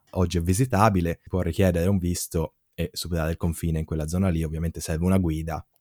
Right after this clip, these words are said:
non si può andare completamente da soli. Con questi consigli per gli acquisti finiamo la seconda stagione di Cemento. È stato un altro bel viaggio tra curiosità, personaggi, disastri,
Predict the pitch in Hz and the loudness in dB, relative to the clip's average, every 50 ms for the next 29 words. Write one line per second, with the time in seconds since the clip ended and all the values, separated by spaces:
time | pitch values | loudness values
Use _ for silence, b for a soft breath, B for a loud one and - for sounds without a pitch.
0 | _ - 95 98 90 - 90 80 90 80 78 80 78 76 73 78 80 - _ - | _ 2 4 4 4 4 2 2 2 2 2 0 0 -2 -4 -4 -8 -8 _ -4
1 | 92 90 87 87 87 85 80 - 85 85 - - - 90 80 78 82 b b b | -2 0 0 0 0 0 0 -2 -2 -2 -2 0 0 0 0 0 -4 b b b
2 | b b b b b b b b b b b b b b b b b b b - | b b b b b b b b b b b b b b b b b b b 6
3 | 165 156 - 202 185 - 143 147 156 143 - - 175 151 127 104 120 123 120 139 | 8 10 12 10 10 10 10 8 8 10 10 8 8 8 8 8 8 6 8 8
4 | 143 131 - - 175 156 - - 113 98 92 95 - - - 117 120 135 147 139 | 6 6 6 6 6 6 6 6 4 4 4 2 2 4 8 10 12 12 12 12
5 | 147 135 110 104 104 - - 104 - 127 117 110 101 95 - 117 104 110 117 107 | 12 12 10 10 8 8 6 6 8 8 8 8 8 6 4 4 4 6 6 6
6 | 101 104 - 143 151 113 87 - - - - b b b b b _ _ - - | 6 6 4 4 6 6 4 2 0 -6 -10 b b b b b _ _ -10 -8
7 | 90 - - - 101 101 - - 104 101 101 101 101 101 101 - - - - 107 | -8 -4 0 2 2 2 4 4 6 6 6 8 6 6 4 4 0 -2 0 4
8 | 107 127 131 131 131 131 120 104 104 90 87 107 117 120 113 104 98 117 120 131 | 6 6 6 6 4 2 2 2 2 2 4 4 6 6 6 4 4 6 6 6
9 | 131 127 98 95 92 - 98 87 87 - - _ - 107 95 98 95 95 98 92 | 6 4 2 0 0 2 2 2 0 0 -4 _ -4 0 0 0 0 0 0 2
10 | 135 135 131 127 95 95 - 98 95 107 120 113 101 95 82 90 92 87 92 95 | 2 2 2 2 0 0 2 2 2 4 4 2 2 0 2 2 4 6 6 6
11 | 90 107 101 - - - 123 - 113 107 | 6 4 2 0 -2 0 2 4 4 4